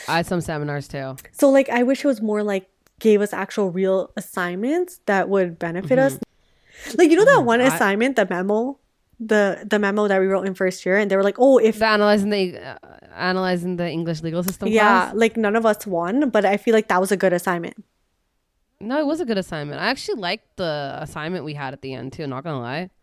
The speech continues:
Speaker 1: I used that essay actually for, um, getting into my master's program. I used that same essay for, um, getting an articling position.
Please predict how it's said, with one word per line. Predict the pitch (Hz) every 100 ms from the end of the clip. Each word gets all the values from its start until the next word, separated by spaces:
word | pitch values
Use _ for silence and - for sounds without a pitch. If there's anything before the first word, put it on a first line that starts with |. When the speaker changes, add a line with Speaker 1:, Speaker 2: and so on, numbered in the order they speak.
| -
Speaker 1:
I | 226
used | 233 247 277
that | 247
essay | 180 - 175
actually | 135 - 190 196
for, | - 175 165 170 160 -
um, | 147 135 127 113 - _ _ _ _ _ 160
getting | 165 170
into | 165 156
my | 156
master's | 143 147 - -
program. | 147 143
I | 147
used | 156
that | 175
same | - 156 117
essay | 143 - 147 123 - _ _
for, | 151 147 135 127 127
um, | 131 135 120 98 57 _ _ _ -
getting | 143 143
an | 117
articling | 147 156 143
position. | 135 - -